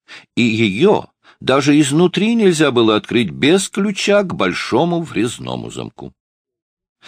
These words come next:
Роджер, умолчав о том, что ему прекрасно это известно от самого сержанта Эффорда, счёл нужным мягко упрекнуть Морсби. «И вы не захотели поделиться со мной? Ох, и скрытный вы человек, Морсби!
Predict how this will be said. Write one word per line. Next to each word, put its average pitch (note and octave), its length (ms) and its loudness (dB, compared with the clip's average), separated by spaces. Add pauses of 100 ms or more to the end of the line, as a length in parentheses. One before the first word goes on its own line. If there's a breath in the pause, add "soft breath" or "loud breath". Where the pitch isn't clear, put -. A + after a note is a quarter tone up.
(200 loud breath)
Роджер, D#3 600 0
умолчав G2+ 880 -4
о D#2+ 120 -6
том, F#2+ 320 -2
что - 180 -8
ему D#2 160 -4
прекрасно D2+ 540 -8
это C#2+ 200 -6
известно C3 520 -4
от - 200 -8
самого C#2+ 320 -8
сержанта - 600 -10
Эффорда, E3 520 -4 (300 loud breath)
счёл A#2+ 400 0
нужным D#3+ 540 -2
мягко G#2 540 -2
упрекнуть F2+ 600 -8
Морсби. B1+ 500 -10 (640)
«И C#2+ 160 -8
вы F2 460 -4 (300)
не F#2+ 180 0
захотели D#2+ 640 -2
поделиться C#2+ 600 -6
со - 180 -12
мной? F#2+ 420 -8 (500)
Ох, E2+ 380 -6
и - 40 -8
скрытный - 640 -8
вы D#3+ 120 -6
человек, - 480 -6
Морсби! B1+ 500 -10